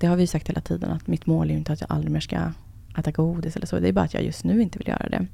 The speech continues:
Men med det sagt så finns det liksom andra saker att välja istället. Och jag tror det blir bara att tänka så här, lite smartare. Sen är det ju svårt att komma undan sockret i livsmedel. Men det är ju därför också McDonalds är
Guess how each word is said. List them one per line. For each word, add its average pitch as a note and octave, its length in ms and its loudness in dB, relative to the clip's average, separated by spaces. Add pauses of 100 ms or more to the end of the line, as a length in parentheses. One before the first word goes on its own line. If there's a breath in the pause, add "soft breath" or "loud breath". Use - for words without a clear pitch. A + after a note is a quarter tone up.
(520 loud breath)
Men E3 480 4
med D#3+ 100 2
det F3 120 4
sagt - 240 -2
så E3 80 -2
finns D#3+ 420 -2
det D#3+ 360 2 (960)
liksom D#3+ 280 -6
andra D#3+ 260 0
saker E3 500 -2
att - 160 -8
välja E3 280 2
istället. F3 360 -2
Och - 60 0
jag D#3+ 80 0
tror F3 100 2
det E3+ 60 4
blir F3 80 2
bara - 140 2
att - 80 -2
tänka D#3+ 300 0
så - 100 -4
här, - 120 -2 (800 loud breath)
lite - 360 -4
smartare. E3 440 4
Sen F#3 160 4
är F#3+ 100 6
det B3 60 10
ju G#3 80 8
svårt - 220 0
att - 60 -8
komma D#3+ 160 4
undan E3 160 2
sockret - 340 -2
i - 40 0
livsmedel. - 640 -2 (100)
Men F#3+ 120 4
det E3+ 60 6
är - 20 8
ju E3+ 40 4
därför F#3 240 4
också - 160 0
McDonalds F3+ 520 4
är - 80 -2